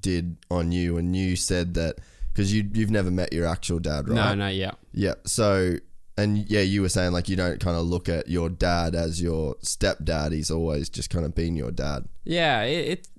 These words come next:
Speaker 2: it just comes down to that.
Speaker 1: Well, he raised you kinda thing.
Speaker 2: Yeah, being a,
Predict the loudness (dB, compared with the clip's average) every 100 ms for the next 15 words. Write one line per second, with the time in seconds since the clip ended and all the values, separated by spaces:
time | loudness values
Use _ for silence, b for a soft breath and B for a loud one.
0 | -8 -6 -4 -4 -2 0 0 0 2 2
1 | 2 0 -6 -20 -20 b b b b -8
2 | 0 2 4 4 2 2 -2 -2 -2 -2
3 | -2 -4 -6 -6 -2 2 2 2 B B
4 | B -10 -4 0 2 2 2 2